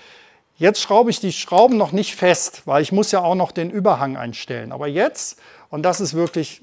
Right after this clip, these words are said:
mein Tipp für euch, Leute, diese Zange der Firma Knipex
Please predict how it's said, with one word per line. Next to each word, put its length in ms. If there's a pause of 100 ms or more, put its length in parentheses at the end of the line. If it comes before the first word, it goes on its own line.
mein 440
Tipp 260
für 180
euch, 440
Leute, 540 (500)
diese 400
Zange 500 (1300)
der 120
Firma 380
Knipex 880